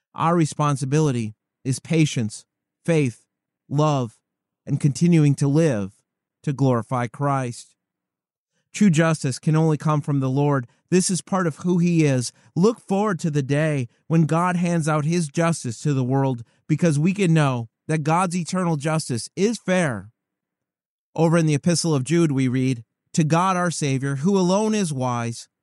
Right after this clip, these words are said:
be glory and majesty, dominion and power, both now and forever. Amen." Before I sign off, just a note to our online listeners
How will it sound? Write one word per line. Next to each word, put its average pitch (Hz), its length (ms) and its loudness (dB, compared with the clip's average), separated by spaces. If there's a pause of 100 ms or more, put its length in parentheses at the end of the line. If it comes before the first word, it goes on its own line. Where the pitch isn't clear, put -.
be 151 120 2
glory 170 400 2
and 156 100 0
majesty, 135 720 -4 (260)
dominion 175 460 4
and 165 140 2
power, 117 500 -4 (400)
both 147 220 0
now 135 540 0 (460)
and 127 180 0
forever. 117 600 -2 (680)
Amen." 117 600 0 (2250)
Before 175 300 2
I 156 100 2
sign 160 340 0
off, 160 220 -2
just 202 220 -6
a 170 60 0
note 151 300 0
to 165 120 -2
our 143 120 2
online 156 540 -2
listeners 139 640 -2